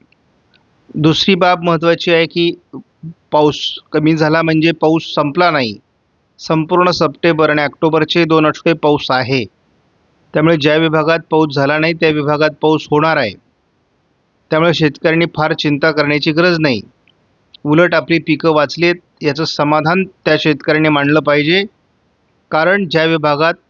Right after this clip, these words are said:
आत्ता या दोन तीन दिवसात पाऊस झालाय त्या ठिकाणी पिकं पूर्णतः पाण्यात डुबली आहेत, पिकांचं अतोनात नुकसान झालं आहे, कारण हा नुकसानकारक पाऊस होता. कमी वेळेत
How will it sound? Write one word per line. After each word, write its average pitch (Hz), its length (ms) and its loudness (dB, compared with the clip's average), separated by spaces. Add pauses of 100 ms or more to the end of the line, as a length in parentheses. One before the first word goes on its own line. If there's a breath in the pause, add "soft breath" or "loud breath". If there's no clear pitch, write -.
आत्ता 143 500 -2 (880)
या 165 200 0
दोन 160 400 0
तीन 175 200 0
दिवसात 160 280 0
पाऊस 147 340 -2
झालाय 147 260 2
त्या 170 160 -2
ठिकाणी 151 540 -2 (180)
पिकं 160 340 0
पूर्णतः 143 580 0
पाण्यात 139 360 0 (320)
डुबली 156 560 0
आहेत, 156 320 0 (920)
पिकांचं 151 600 0
अतोनात 156 500 2
नुकसान 151 400 -2
झालं 135 260 2
आहे, 110 280 -2 (1200)
कारण 151 240 0
हा 147 120 0
नुकसानकारक 170 760 0
पाऊस 143 320 -2
होता. 117 340 -2 (1200)
कमी 156 240 2
वेळेत 185 340 2